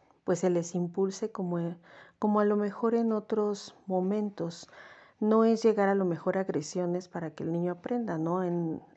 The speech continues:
en tiempos antiguos decían, "La letra con sangre entra". Sin embargo, yo creo que, que sí está un poquito descuidado el hecho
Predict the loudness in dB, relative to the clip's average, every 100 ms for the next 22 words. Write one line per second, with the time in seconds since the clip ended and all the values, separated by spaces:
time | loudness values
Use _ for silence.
0 | _ -4 -2 -2 -2 -4 -4 -4 -2 -2
1 | -2 -4 -4 -2 -4 -8 -20 -20 -20 _
2 | 0 2 4 2 0 -4 -4 -4 -4 -6
3 | -4 -4 -4 -6 -10 -12 -20 _ _ _
4 | -20 _ 0 2 4 4 2 0 -2 -4
5 | -4 -6 -6 -4 -2 -4 -6 _ -8 -8
6 | -8 -6 -2 2 0 -2 -6 -2 -2 -2
7 | -6 -18 _ _ _ -20 -20 -20 _ 0
8 | 2 0 -2 0 2 0 -2 -2 0 0
9 | -2 -4 -6 -12 _ _ _ _ _ _
10 | -4 -2 -4 -6 -8 -8